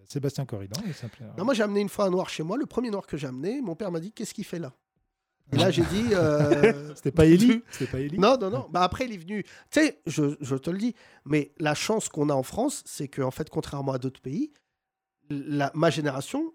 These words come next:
Speaker 2: on n'est pas communautaire, justement. On a brisé le communautarisme.
Speaker 1: Ouais.
Speaker 2: Parce qu'en fait, nos parents, ils étaient de fait, de facto, euh, communautaires. Et le fait d'avoir des copains, euh, noirs,
Speaker 1: Voilà.
Speaker 2: euh, juifs, euh, gay.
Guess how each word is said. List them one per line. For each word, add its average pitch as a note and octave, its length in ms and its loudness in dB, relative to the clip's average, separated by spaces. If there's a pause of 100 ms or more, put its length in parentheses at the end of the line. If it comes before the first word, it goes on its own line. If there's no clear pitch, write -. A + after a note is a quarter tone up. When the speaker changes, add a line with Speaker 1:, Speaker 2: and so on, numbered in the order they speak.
Speaker 2:
on D3+ 60 0
n'est C#3+ 120 4
pas - 200 0
communautaire, D#3 580 0
justement. G#3+ 560 -2
On D#3 100 -4
a D3 100 2
brisé F3+ 380 2
le C#4+ 60 -2
communautarisme. D3 800 -2
Speaker 1:
Ouais. A2+ 160 -2 (220)
Speaker 2:
Parce C#3 140 -2
qu'en E3 120 4
fait, F3+ 240 0
nos D#3 80 -2
parents, C#3+ 260 -2
ils C3 140 -4
étaient C3 220 -8
de C#3 120 -2
fait, - 380 -4 (160)
de C3 60 -4
facto, D3+ 480 -4
euh, B2 40 -8
communautaires. C3 640 -6 (440)
Et C#3 60 -4
le D#3 80 -2
fait G#3+ 200 -4
d'avoir D#3+ 300 -4
des C#3 100 -8
copains, D#3+ 640 0
euh, F#3 40 -10
noirs, E3 580 4
Speaker 1:
Voilà. B2 260 0
Speaker 2:
euh, C3+ 160 -6
juifs, F3+ 520 -2 (420)
euh, C3+ 220 -2
gay. E3+ 480 4